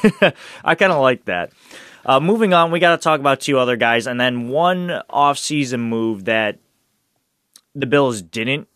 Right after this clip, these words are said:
make, but does impact the Bills' season. And I, I think you know where I'm going with this.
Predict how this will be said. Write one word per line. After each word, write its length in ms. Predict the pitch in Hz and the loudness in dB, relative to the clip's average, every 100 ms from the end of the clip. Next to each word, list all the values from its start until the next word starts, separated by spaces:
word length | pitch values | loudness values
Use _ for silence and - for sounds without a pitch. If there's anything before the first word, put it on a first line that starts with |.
| - | -10
make, 300 | 170 175 - | -4 -4 -4
but 440 | 120 104 90 82 | -4 -4 -6 -12
does 340 | - 113 107 90 - | -6 -4 -4 -8 -12
impact 540 | 104 92 101 90 - _ | -12 -12 -12 -12 -14 _
the 100 | 98 | -16
Bills' 460 | 87 104 90 65 65 | -14 -10 -12 -12 -16
season. 440 | - 101 92 87 | -14 -12 -12 -12
And 120 | 98 127 | -8 -4
I, 200 | 139 127 | -4 -6
I 40 | |
think 200 | - 110 | -8 -10
you 80 | 92 | -10
know 140 | 87 | -14
where 120 | 82 | -14
I'm 140 | 78 78 | -16 -18
going 220 | 76 67 | -18 -18
with 160 | 67 - | -20 -18
this. 260 | 80 - | -18 -18